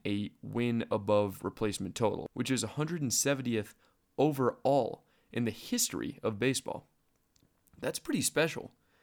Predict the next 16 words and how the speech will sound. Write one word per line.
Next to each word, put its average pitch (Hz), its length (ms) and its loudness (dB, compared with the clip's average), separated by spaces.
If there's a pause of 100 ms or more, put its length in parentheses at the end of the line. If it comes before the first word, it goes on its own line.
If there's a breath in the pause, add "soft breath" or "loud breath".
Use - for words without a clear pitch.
(760)
I - 80 0
mean, 160 160 6
in 208 140 4
his 170 160 2
time 151 260 2
with 127 100 -2
the 120 60 0
Rockies, 110 600 0 (360 soft breath)
Larry 156 500 6
only 123 240 2
had 110 320 0
a - 40 -6
four 113 400 4
eighty-eight 110 760 0
point 110 280 -6
three 107 440 -4